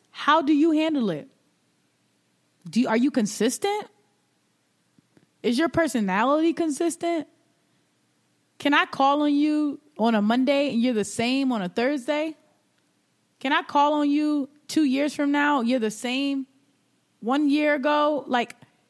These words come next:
what does your personality look like? Are you managing your emotions correctly?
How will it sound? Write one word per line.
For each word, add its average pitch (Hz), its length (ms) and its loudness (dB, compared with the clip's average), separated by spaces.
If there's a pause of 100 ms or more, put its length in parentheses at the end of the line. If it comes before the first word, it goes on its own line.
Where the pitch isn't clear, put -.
(760)
what 277 560 0 (1200)
does 247 260 0
your 262 140 -2
personality 226 640 -4
look 214 180 -10
like? 185 260 -10
Are 185 80 -12
you 285 680 -8 (560)
managing 233 920 -8 (360)
your 233 300 -10
emotions 202 880 -16
correctly? 180 640 -20